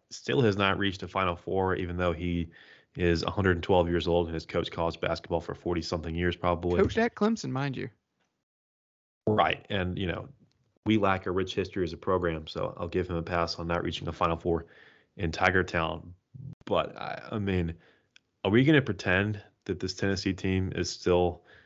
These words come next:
Speaker 1: I won't say, they're not the favorites, obviously, but I, are they really a contender this year, honestly?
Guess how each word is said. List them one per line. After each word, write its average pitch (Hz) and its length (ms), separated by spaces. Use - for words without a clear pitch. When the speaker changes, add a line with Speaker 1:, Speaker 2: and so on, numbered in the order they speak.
Speaker 1:
I - 160
won't 101 260
say, 90 200
they're 110 160
not 101 160
the - 80
favorites, 78 480
obviously, - 420
but - 380
I, - 100
are 104 80
they 107 200
really 113 400
a 104 100
contender 98 680
this - 180
year, 101 240
honestly? 95 480